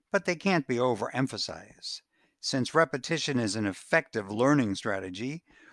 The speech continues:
we have found it helpful in our workshops, in our counseling with parents, to repeat basic principles and expand on them as time goes along. I hope you enjoyed the edition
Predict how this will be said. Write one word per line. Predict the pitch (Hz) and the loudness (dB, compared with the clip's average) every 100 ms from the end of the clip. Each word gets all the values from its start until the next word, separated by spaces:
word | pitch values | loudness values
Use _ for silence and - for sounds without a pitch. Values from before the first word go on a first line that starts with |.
| _ - | _ -4
we | 190 | -2
have | 220 | 0
found | - 170 151 135 | 2 4 4 2
it | 131 | 2
helpful | 185 202 - 104 104 - _ _ _ _ 123 | 2 2 -2 -4 -4 -10 _ _ _ _ -4
in | 120 | 0
our | 104 98 | 2 0
workshops, | 104 143 - 156 139 - | 0 -2 2 2 2 0
in | 107 | -4
our | 95 92 | -4 -4
counseling | - 143 135 123 135 131 | -6 0 0 0 0 0
with | 123 110 | 0 -4
parents, | 147 120 113 107 - - - _ _ _ _ _ - | -2 0 0 -2 -2 -6 -8 _ _ _ _ _ -8
to | 147 | -4
repeat | 131 135 - 226 214 - | -2 -2 -2 -2 -2 0
basic | 151 - 165 - | 0 0 -2 2
principles | 151 - 120 117 117 113 | 2 2 2 4 4 2
and | 117 107 | 0 0
expand | 98 - 135 120 107 | -2 -2 -2 0 -2
on | 90 | -4
them | 90 90 95 | -6 -8 -10
as | - 104 - | -10 -12 -8
time | - 104 95 95 | -4 -2 -2 -4
goes | 95 92 85 | -4 -6 -4
along. | 90 104 101 85 98 107 _ _ _ _ _ _ _ _ _ _ _ _ - - _ _ _ _ _ _ _ _ _ | 0 2 2 0 -8 -20 _ _ _ _ _ _ _ _ _ _ _ _ -20 -20 _ _ _ _ _ _ _ _ _
I | 165 | 2
hope | 165 220 190 | 6 6 8
you | 175 | 10
enjoyed | 170 147 160 151 147 131 - 151 | 12 12 10 10 6 0 -8 -6
the | 120 120 | -2 0
edition | 113 135 139 147 135 147 | 0 -2 0 4 4 4